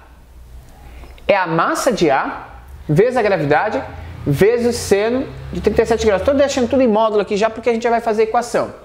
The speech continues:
Então isso que vai ficar peso de X de A é igual a massa de A, que é setenta, vezes a gravidade, que é dez, vezes o seno de trinta e sete graus, que a gente colocou aqui como zero vírgula seis, certo? O peso X de A vai dar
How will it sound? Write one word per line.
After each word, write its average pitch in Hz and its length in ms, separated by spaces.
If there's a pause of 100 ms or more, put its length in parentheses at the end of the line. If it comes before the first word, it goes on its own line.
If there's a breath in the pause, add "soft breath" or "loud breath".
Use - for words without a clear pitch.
(380 loud breath)
Então 208 100
isso 220 80
que 262 60
vai 262 80
ficar 233 180 (120)
peso 262 220
de 226 100
X 170 240
de 165 140
A 190 240 (720 loud breath)
é 202 100
igual 208 180
a 202 60
massa 233 360
de 190 160
A, 202 120
que 185 200
é 139 80
setenta, 220 720 (760 loud breath)
vezes 196 240
a 185 40
gravidade, 156 440
que - 80
é 185 40
dez, 202 360 (400 loud breath)
vezes 190 580
o 190 60
seno 185 280
de 165 80
trinta 175 220
e - 60
sete - 260
graus, 202 240
que 262 80
a - 20
gente - 120
colocou 214 240
aqui 220 160
como 220 180
zero 214 220
vírgula 226 260
seis, 180 400 (640)
certo? 220 480 (640 loud breath)
O - 80
peso 277 460
X 160 300
de 160 140
A 170 320 (600)
vai 190 200
dar 185 400